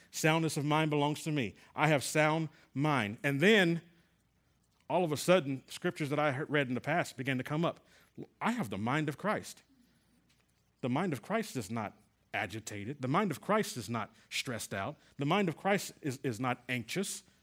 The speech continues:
I have the mind of Christ. And then, then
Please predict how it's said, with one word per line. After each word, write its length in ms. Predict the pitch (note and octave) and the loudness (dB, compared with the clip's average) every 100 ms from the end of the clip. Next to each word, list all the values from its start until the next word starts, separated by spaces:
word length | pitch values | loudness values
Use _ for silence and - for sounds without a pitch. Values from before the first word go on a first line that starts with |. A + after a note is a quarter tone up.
| _ _ _ | _ _ _
I 140 | B3+ G#3 | 2 6
have 320 | E3+ D#3 - - - - | 6 4 0 -18 -20 -4
the 120 | D3 | 0
mind 380 | D3+ C#3 C#3 D#3 | 4 6 6 4
of 80 | F3+ | 0
Christ. 500 | A3 A3 - - - _ _ _ _ _ _ _ _ - | 2 2 0 -10 -14 _ _ _ _ _ _ _ _ -2
And 160 | C#3+ | 4
then, 340 | F#3 C4 G3+ - - _ _ - | 6 6 4 -2 -14 _ _ 2
then 340 | D3 A#3+ G#3 | 6 8 6